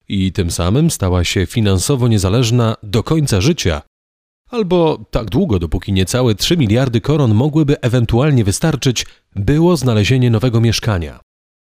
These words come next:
Kupno mieszkania to dla niej nowe doświadczenie. Nigdy wcześniej nie inwestowała pieniędzy w nic bardziej wartościowego niż przedmioty codziennego użytku, za które mogła zapłacić przy zakupie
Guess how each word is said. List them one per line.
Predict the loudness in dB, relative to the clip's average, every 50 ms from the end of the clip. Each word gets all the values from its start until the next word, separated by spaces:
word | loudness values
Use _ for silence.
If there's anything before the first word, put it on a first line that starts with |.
| _ _ _ _ _ _
Kupno | -6 -6 -2 0 0 2
mieszkania | 2 2 0 0 -2 -2 0 0 0
to | 0 0 0 0
dla | 2 2 2
niej | 2 2 2 4 4
nowe | 4 2 2 2 0
doświadczenie. | -2 -2 -4 -4 -8 -8 -6 -4 -4 -4 -4 -6 -10 -14 -16 -20 _ _ -10
Nigdy | -4 0 0 0 2 2 0 -2
wcześniej | 0 -2 -2 -2 -2 0 0 2 2 2
nie | 2 2
inwestowała | 2 2 2 0 -2 -2 -2 -2 0 0 0 0
pieniędzy | 0 0 -2 -2 -2 -2 -2 -2 -2 0
w |
nic | 0 0 0 0
bardziej | 0 0 0 0 0 0
wartościowego | 0 0 0 -2 -4 -2 -2 -2 0 2 2 2
niż | 2 2 0 0
przedmioty | -4 -4 -4 -4 0 0 0 0 0 -2 0
codziennego | 0 0 0 2 2 2 2 2 2 2
użytku, | 2 2 2 0 -2 -2 -4 -6 -6 -6 -10 -20 _ _ _ _ -6
za | -4 -4 -4
które | -2 0 0 2 2
mogła | 2 2 2 2 0 0 0
zapłacić | 0 0 -2 -2 -2 -4 -2 -4 -6 -8
przy | -6 -4 -4 -2
zakupie | -2 -2 -4 -4 -8 -4 -2 -2 -2